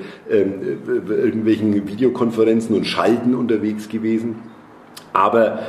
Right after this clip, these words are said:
man kann sagen, zumindestens, wenn man mal den Blick etwas über die Landesgrenzen hinaus, äh, schweifen lässt, es ist uns meines Erachtens einigermaßen gelungen. Fehler gibt's genug, keine Frage, Dinge, die man besser machen kann. Und ich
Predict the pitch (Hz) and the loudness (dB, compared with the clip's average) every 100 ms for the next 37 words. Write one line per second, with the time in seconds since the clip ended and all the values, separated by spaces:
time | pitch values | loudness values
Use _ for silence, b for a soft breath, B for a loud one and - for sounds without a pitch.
0 | B - 95 - 107 107 104 87 104 110 | B -6 -4 0 0 2 2 2 2 0
1 | 107 104 90 113 123 113 - 117 - 95 | 0 -2 2 2 2 0 0 0 2 0
2 | 101 101 92 - 104 110 - 104 104 98 | 2 2 0 -2 -2 -2 -2 -2 -2 -4
3 | 95 92 - B B 98 107 113 - 101 | 0 0 -2 B B 0 2 0 0 -2
4 | 98 104 85 85 82 113 - - - - | 0 -4 -4 -2 0 0 -2 -4 0 0
5 | - 92 92 104 104 104 104 - B B | 0 0 2 2 2 2 0 -4 B B
6 | B 95 - 123 110 104 87 90 104 98 | B -8 -6 -2 -2 0 -2 0 2 0
7 | 87 - - 87 - - 73 104 104 104 | -2 -6 -8 -10 -10 -10 -2 2 2 2
8 | 85 80 85 - 90 82 78 90 82 71 | 0 -2 -4 -4 -6 -6 -6 -2 -2 -4
9 | 69 95 101 101 87 - - 92 127 165 | -8 -2 0 0 0 -8 -6 0 0 0
10 | - - 87 85 87 87 95 117 123 123 | -4 -8 -6 -4 -4 0 2 2 4 2
11 | 123 B B - 107 110 87 - 98 107 | 0 B B 0 2 2 0 0 0 0
12 | 123 117 120 120 123 131 135 139 98 87 | 2 2 2 0 2 0 0 -2 -6 -4
13 | 101 - - | -6 -6 -10